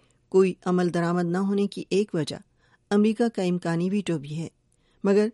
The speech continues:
سفارتکار نجی طور پر یہ بھی کہتے ہیں کہ امریکہ کی طرف سے ویٹو اتنا یقینی نہیں رہا جتنا پہلے ہوا کرتا تھا۔ ایسے میں جب اس کا امکان نہیں ہے کہ واشنگٹن نظام الاوقات کے نظریے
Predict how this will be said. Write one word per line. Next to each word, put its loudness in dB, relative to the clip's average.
سفارتکار -2
نجی 0
طور -4
پر -6
یہ -4
بھی -2
کہتے -4
ہیں -2
کہ -4
امریکہ 0
کی -6
طرف -4
سے -8
ویٹو -4
اتنا 0
یقینی 0
نہیں -2
رہا -4
جتنا -2
پہلے -4
ہوا 2
کرتا -6
تھا۔ -10
ایسے 4
میں 2
جب -2
اس -4
کا -4
امکان -2
نہیں -2
ہے -6
کہ 2
واشنگٹن 0
نظام 0
الاوقات -2
کے -4
نظریے -2